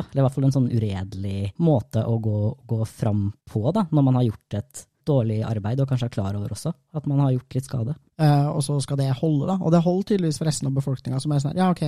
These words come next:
Speaker 2: men hun mente jo ikke å være slem, så da er det jo veldig slemt av deg å kalle henne slem." Og så ender vi opp, når vi kritiserer, helt legitimt, rolig kritikk av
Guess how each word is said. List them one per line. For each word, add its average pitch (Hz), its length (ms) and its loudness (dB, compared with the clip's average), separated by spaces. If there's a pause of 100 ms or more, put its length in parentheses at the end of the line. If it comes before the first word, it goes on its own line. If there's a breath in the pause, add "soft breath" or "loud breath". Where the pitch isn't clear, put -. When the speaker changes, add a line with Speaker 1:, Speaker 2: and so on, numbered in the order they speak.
Speaker 2:
men 147 160 4
hun 147 80 4
mente 135 380 0
jo 170 80 2
ikke - 100 -8
å 135 60 -2
være 135 100 -2
slem, 147 240 0
så 151 80 -10
da 151 140 0
er 139 80 0
det 143 80 0
jo - 80 2
veldig 135 160 2
slemt 127 340 -2
av 135 80 -2
deg 117 160 -2
å - 140 -8
kalle 113 180 -6
henne 113 140 -2
slem." 117 180 -4 (380 soft breath)
Og 147 80 -6
så 156 80 0
ender 143 320 4
vi 131 160 2
opp, 151 300 0 (100)
når 147 160 4
vi 139 80 4
kritiserer, 135 680 -4 (240)
helt 156 420 0
legitimt, 147 560 0
rolig 147 460 0 (100)
kritikk - 520 -8
av 139 200 0